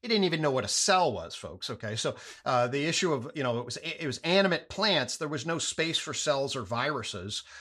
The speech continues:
um, which would have been very confusing to a scale of nature.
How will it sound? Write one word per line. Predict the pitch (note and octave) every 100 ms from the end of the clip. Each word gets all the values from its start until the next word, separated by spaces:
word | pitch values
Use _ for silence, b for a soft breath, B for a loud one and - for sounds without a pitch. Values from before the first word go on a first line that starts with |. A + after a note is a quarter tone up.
| B
um, | C3 A#2 A#2
which | B2 C3+
would | C3+
have | C3 G#2+
been | C3 B2
very | B2+ D3 D3+ C#3 B2+ A#2 B _
confusing | - C3+ - C#4 G3 A#2 A2
to | G#2 A#2+
a |
scale | - - B2+ G#2
of | G2
nature. | F#2+ F2+ - A2